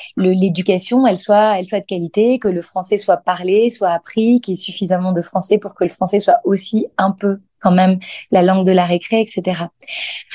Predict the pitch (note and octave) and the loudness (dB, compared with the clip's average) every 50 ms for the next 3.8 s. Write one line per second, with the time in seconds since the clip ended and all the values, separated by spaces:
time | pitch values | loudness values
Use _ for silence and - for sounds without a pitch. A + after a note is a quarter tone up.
0 | - _ - G3 F#3+ F3+ F#3 - _ _ _ _ _ - F#3 G3+ F#3+ G3 B3+ C#4 | -6 _ 2 4 4 4 2 -2 _ _ _ _ _ 0 2 2 2 2 2 0
1 | A3+ A#3 A3 G3+ F#3 F#3 F#3+ G3 F#3 G#3+ A3 G#3+ - A3+ G3+ F#3 F#3 F3+ F3 - | 0 -2 -4 -4 -4 -6 -6 -6 -6 -6 -6 -4 -2 -2 -2 0 -2 -2 -4 -6
2 | - - - G3+ E3+ F3 F#3+ G3 A3 A3+ G#3+ G#3 F#3+ F#3 F3+ E3+ D#3+ F3+ E3+ - | -12 -14 -8 -4 -2 0 2 2 4 4 4 4 4 2 0 -2 -2 -4 -2 -2
3 | F3 - - A3 G#3 G3+ - G3+ F#3 - F#3+ F3+ - - F#3 F3 | -4 -2 0 0 0 2 2 0 0 0 -2 -4 -4 -6 -6 -6